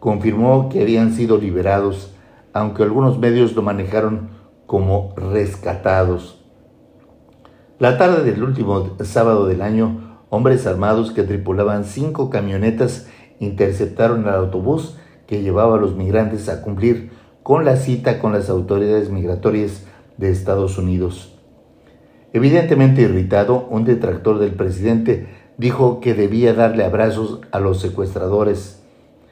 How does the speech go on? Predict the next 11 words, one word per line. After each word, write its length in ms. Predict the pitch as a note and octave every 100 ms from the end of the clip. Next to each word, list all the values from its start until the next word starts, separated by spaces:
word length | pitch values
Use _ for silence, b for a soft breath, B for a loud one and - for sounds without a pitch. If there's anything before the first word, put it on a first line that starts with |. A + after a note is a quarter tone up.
| b b -
El 160 | A#2
columnista 720 | A#2 A#2 A#2 C#3 E3 - C3
alude 600 | - G2+ A2+ A#2+ B2+ C3 -
este 320 | A#2 - A2+
secuestro 480 | F#2+ F#2 A#2 A2+ G#2+
masivo 560 | G2 F2+ A2+ B2 A#2 B B B -
porque 320 | A2+ C#3 A#2+
solamente 640 | - D3 D#3 C#3 C#3 C3+
el 100 | A2+
año 220 | A2 A#2+ A2+
pasado 540 | G2 F#2+ G#2 A2 G#2